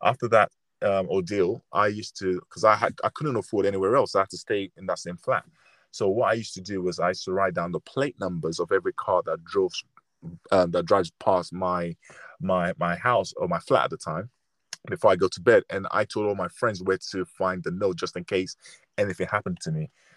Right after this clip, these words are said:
Uh, I was literally traumatic by the whole thing that happened. Um, and I remember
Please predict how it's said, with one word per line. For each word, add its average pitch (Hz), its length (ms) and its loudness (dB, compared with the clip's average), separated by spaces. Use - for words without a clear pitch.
Uh, 90 320 4
I 98 60 8
was 107 160 2
literally 120 400 -4
traumatic 95 500 0
by 85 180 4
the 90 140 2
whole 92 240 -2
thing 87 300 -4
that 90 140 4
happened. 87 540 -2
Um, 98 500 0
and 104 120 2
I 101 40 4
remember 107 320 0